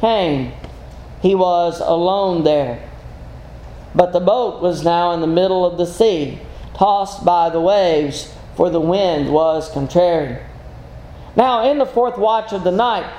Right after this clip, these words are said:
Jesus went to them, walking on the sea. And when the disciples saw him walking on the sea, they were troubled, saying, "It is a ghost!" And they cried out for fear.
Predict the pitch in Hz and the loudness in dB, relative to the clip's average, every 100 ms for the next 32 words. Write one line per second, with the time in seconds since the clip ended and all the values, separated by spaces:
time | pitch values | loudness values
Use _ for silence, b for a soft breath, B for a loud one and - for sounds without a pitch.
0 | - 175 247 240 214 175 226 262 - - | -8 0 2 2 0 2 0 0 -2 0
1 | 220 214 202 139 - B B B 196 254 | 2 2 0 -2 -8 B B B 4 4
2 | 269 233 226 220 214 180 - 247 185 175 | 2 -2 0 0 0 -2 4 4 4 -4
3 | - - 233 247 285 277 220 196 262 247 | -12 0 2 4 2 2 -2 0 0 0
4 | 214 196 - 269 277 233 214 202 214 269 | -2 -4 0 4 4 2 0 0 2 0
5 | 262 226 226 240 214 - 262 240 196 B | 0 0 0 0 -2 0 2 2 0 B
6 | B 254 220 208 - 285 349 269 208 - | B 4 4 0 2 2 4 2 -2 0
7 | 311 294 320 339 320 392 427 349 247 - | 2 2 0 0 2 4 4 2 0 -10
8 | - - B B B - 220 214 - 269 | -14 -16 B B B 0 0 0 -2 2
9 | 339 311 277 - 214 233 220 165 | 2 2 0 -2 -2 2 2 2